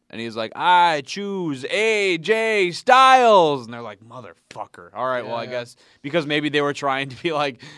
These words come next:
Speaker 1: "Well, at least if he just says W W E Championship or SmackDown or something,
Speaker 2: Oh,
Speaker 1: then it's
Speaker 2: God.
Speaker 1: like, then it's like, well, at least we can kind of not telegraph that it's for sure gonna be A J." But,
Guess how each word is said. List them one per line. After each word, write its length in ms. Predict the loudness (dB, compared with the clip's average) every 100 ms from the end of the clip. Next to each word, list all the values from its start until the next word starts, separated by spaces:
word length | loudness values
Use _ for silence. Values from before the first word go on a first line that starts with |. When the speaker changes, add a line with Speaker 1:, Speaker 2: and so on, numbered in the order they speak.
| -4
Speaker 1:
"Well, 140 | -2
at 80 | 0
least 240 | -2 -6
if 80 | -8
he 140 | -10 -10
just 160 | -8
says 160 | -8 -6
W 260 | -2 -2
W 260 | -4 -8 -8
E 80 | -10
Championship 540 | -8 -6 -6 -8 -12
or 80 | -12
SmackDown 520 | -12 -6 -4 -4 -4 -6
or 60 |
something, 280 | -8 -8 -8
Speaker 2:
Oh, 20 |
Speaker 1:
then 100 | -8
it's 120 | -8 -4
Speaker 2:
God. 40 |
Speaker 1:
like, 180 | -4 -4 -10 -8
then 100 | -6
it's 140 | -4
like, 120 | -4
well, 140 | 0 0
at 80 | 0
least 180 | -6 -8
we 100 | -10
can 160 | -8
kind 180 | -4 -2
of 140 | -4
not 360 | -6 0 0 0 _
telegraph 560 | -4 -2 0 -2 -4 -4
that 120 | -6
it's 100 | -8
for 240 | -8 -10 -8
sure 380 | -8 -6 -4 -4
gonna 180 | -6
be 180 | -8 -8
A 200 | -6 -6
J." 260 | -6 -6 -6
But, 260 | -6 -8